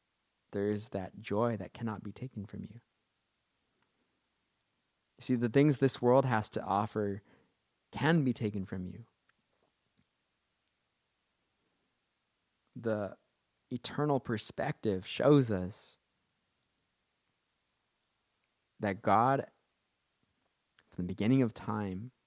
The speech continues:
sent his son to this world, had a plan to die for your sins. Sin came into the world. We read about that in Genesis.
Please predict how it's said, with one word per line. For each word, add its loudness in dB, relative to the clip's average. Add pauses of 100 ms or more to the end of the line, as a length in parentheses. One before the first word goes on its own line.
(1500)
sent -2
his 0
son -2
to -4
this -6
world, -10 (600)
had -8
a 0
plan -2 (2250)
to -16
die 2
for -6
your 0
sins. -4 (1900)
Sin 4
came 4
into 4
the 0
world. 2
We 0
read 4
about 0
that -4
in -4
Genesis. -12